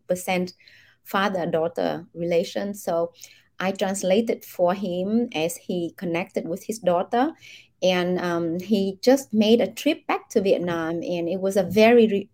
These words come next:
emotional reunion. I mean, it's unbelievable. And, and, you know, this Amerasian, uh, woman, you know, um, she was abandoned at birth by her mom. And, um, then, then, then she was sold, uh, you know,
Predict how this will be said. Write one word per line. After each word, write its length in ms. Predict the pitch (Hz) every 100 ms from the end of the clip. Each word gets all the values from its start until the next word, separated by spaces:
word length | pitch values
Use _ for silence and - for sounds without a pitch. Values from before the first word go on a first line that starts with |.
| -
emotional 520 | 196 233 359 226 190
reunion. 640 | 180 185 220 302 285 180
I 80 | 185
mean, 120 | 202
it's 100 | 208 - 208
unbelievable. 960 | 220 226 185 185 202 196 180 175 202 - - - - -
And, 160 | 175 180
and, 100 | 220
you 80 | 226
know, 140 | 214
this 200 | 214 285 -
Amerasian, 680 | 220 202 196 262 226 190 -
uh, 200 | 175 175
woman, 480 | 226 320 202 165 160
you 140 | 170
know, 260 | 170 170 175
um, 220 | 175 165 151
she 200 | - 254
was 180 | 233 226
abandoned 640 | 160 175 185 226 214 -
at 180 | 170 147
birth 460 | 165 180 233 339 _ _ _ - _ -
by 100 | 208
her 160 | 220 202
mom. 640 | 202 190 202 233 262 277 - _ _ _ -
And, 380 | 190 185 185 180
um, 560 | 180 175 175 170 156 - - - _
then, 320 | 185 214 226 220
then, 300 | 220 226 220
then 200 | 220 233
she 200 | - 233
was 280 | 226 226
sold, 420 | - 254 277 190 -
uh, 420 | 180 165 147 147 -
you 160 | 175
know, 260 | 170 165